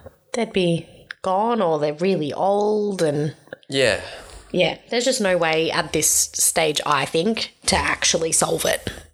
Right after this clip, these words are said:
Speaker 2: I just
Speaker 1: I think it's too late.
Speaker 2: Yeah, I think just leave it. Like, I know when we were watching, again, referencing the Watch Mojo video, they cracked a cipher as a cold case. They called themselves the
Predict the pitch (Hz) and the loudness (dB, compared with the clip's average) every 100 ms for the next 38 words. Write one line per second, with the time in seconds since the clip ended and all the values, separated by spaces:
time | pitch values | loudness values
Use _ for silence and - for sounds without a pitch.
0 | - 120 120 131 202 185 175 - 147 - | -2 0 0 0 0 2 2 0 -2 -2
1 | - - - 139 139 151 139 110 98 - | -4 -4 -2 0 0 -2 -2 0 0 2
2 | 92 98 98 95 - - 113 113 120 113 | 2 4 4 2 0 -4 -2 0 0 2
3 | 113 113 110 - - 110 113 110 104 104 | 2 0 -2 -8 -8 -2 0 2 2 2
4 | - 104 98 98 - - _ - 107 104 | 0 0 0 -2 -6 -20 _ -4 0 0
5 | 101 101 - 107 - 107 101 98 104 - | 2 -2 0 0 2 2 2 0 -4 -14
6 | - 110 101 98 - 101 101 104 104 101 | -4 0 0 0 0 0 2 2 2 0
7 | 101 101 101 101 - - _ - 104 101 | 2 2 2 0 -4 -20 _ -2 -2 -2
8 | - - 107 - 104 98 - 101 101 101 | -10 -2 0 2 2 0 0 0 0 -4
9 | _ - 101 101 107 107 107 104 101 101 | _ -2 0 2 0 0 -2 0 0 -2
10 | - - - 104 - 107 101 92 - 101 | -4 -4 -2 -2 2 2 2 -2 0 0
11 | 95 - 101 95 | 0 0 2 2